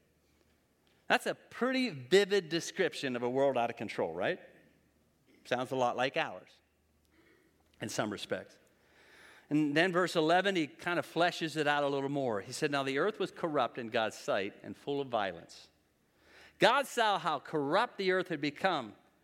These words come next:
for all the people on earth had corrupted their ways. So God said to Noah, 'I'm gonna put an end to all of the people, for the earth is filled with violence because of them.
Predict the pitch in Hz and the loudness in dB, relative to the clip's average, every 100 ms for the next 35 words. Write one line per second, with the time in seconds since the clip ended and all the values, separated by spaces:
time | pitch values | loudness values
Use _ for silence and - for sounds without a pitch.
0 | _ _ 165 175 233 240 202 - 226 220 | _ _ 2 4 4 2 -4 -4 -4 0
1 | 170 151 147 - 147 147 170 220 165 156 | 0 0 -4 -4 0 2 2 2 0 0
2 | 151 135 - 151 180 - 151 143 143 143 | 0 0 -2 0 0 -2 -2 0 0 2
3 | 190 180 113 - - _ _ - - 202 | 0 0 -4 -10 -20 _ _ -20 0 2
4 | 170 240 269 - 240 196 196 202 156 143 | 4 4 2 2 0 0 2 4 4 2
5 | 170 262 277 - 240 220 196 202 180 165 | -2 -2 -2 2 4 4 4 2 2 2
6 | 156 180 160 - 135 147 110 - 147 151 | 4 4 0 -2 -2 -2 -4 -2 0 2
7 | 208 214 147 - 226 202 147 147 143 147 | 2 0 -4 0 0 0 2 2 2 -2
8 | 147 135 - 160 135 120 113 113 | -4 -6 0 0 0 -2 -4 -4